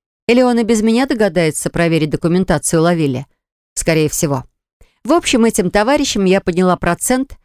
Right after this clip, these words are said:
до рекомендованного, согласно направлению изобретений. Другим мастерам, напротив, процент пришлось снизить до стандартной ставки. «Мастер Эветта, у вас счёт в банке есть?»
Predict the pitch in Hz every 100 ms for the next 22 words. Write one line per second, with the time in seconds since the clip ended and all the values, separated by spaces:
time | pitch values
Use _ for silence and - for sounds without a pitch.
0 | _ - 180 240 262 226 196 185 170 170
1 | 160 156 151 - 147 160 185 - 196 -
2 | 156 139 160 175 175 - 196 170 139 -
3 | 135 127 135 _ _ _ _ _ - 185
4 | 214 226 240 226 226 208 208 202 202 208
5 | 220 190 - 170 175 214 220 - 175 175
6 | 175 - 170 196 202 - 160 180 - 156
7 | 151 156 - 160 - 160 - 156 160 _
8 | _ _ _ _ _ _ _ _ _ _
9 | _ 196 180 165 - 156 147 - _ 156
10 | 175 _ _ _ - 233 302 302 - 294
11 | 247 202 226 226 220 220 285 - -